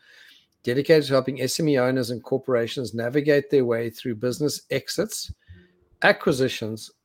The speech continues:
and capital raising." So we've spoken about buy side, buy side, sell side, et cetera. Tell us a bit about the capital raising elements. Te-,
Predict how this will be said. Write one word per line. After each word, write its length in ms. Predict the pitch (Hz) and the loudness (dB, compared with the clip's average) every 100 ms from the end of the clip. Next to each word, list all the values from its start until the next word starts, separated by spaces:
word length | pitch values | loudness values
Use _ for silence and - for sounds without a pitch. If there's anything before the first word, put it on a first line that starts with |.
| _ | _
and 380 | - 131 123 113 | -4 -2 -2 -4
capital 480 | - 135 - 123 117 | -2 -2 -2 -6 -2
raising." 480 | 113 117 110 101 101 | -2 -2 -4 -8 -6
So 320 | - 135 123 | 0 2 2
we've 180 | 127 123 | 0 -4
spoken 400 | - 147 170 180 | 2 2 4 2
about 300 | 143 120 - | 4 2 2
buy 180 | 117 120 | -2 -2
side, 500 | - 127 120 - 110 | -2 -2 -2 -6 -6
buy 220 | 117 120 | -2 -2
side, 380 | - 123 113 - | -2 -2 -2 -2
sell 280 | 131 123 | -2 0
side, 460 | 117 - 113 104 104 | -2 -4 -6 -6 -10
et 140 | 98 | -12
cetera. 460 | - 170 170 - 107 - - - _ - | 0 0 0 -6 -10 -14 -20 -20 _ -6
Tell 160 | 214 | -2
us 100 | 247 | -2
a 40 | 240 | 0
bit 100 | 220 | 2
about 220 | 208 170 | 2 4
the 100 | - | 4
capital 400 | - 151 117 147 | 4 0 0 2
raising 440 | 123 120 131 143 | 2 2 2 0
elements. 380 | 120 113 101 90 | -2 -4 -8 -8
Te-, 140 | - | 0